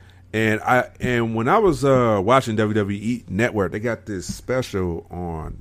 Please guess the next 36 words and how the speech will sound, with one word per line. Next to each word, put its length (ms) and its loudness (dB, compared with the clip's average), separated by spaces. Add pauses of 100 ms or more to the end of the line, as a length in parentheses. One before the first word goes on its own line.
Mustafa 380 -2
Ali, 500 -2 (640)
you 100 -4
know, 180 0
just 200 -2
showing, 360 -2
like, 340 -4
a 140 -8
behind 300 0
the 60 -4
scenes 360 -2
point 240 0
of 60 -6
view, 220 -2
guerrilla 320 -2
style, 320 -4
while 140 -6
he's, 280 -16
while 220 -6
he's 180 -6
going, 600 -6 (800)
getting 220 0
ready 220 -2
to 60 -8
go 120 -2
through 200 -8
his 140 -6
matches 380 -6
or 200 -8
when 160 -6
he's 180 -8
finishing 420 -4
up 140 0
with 120 -6
his 160 -10
matches. 500 -8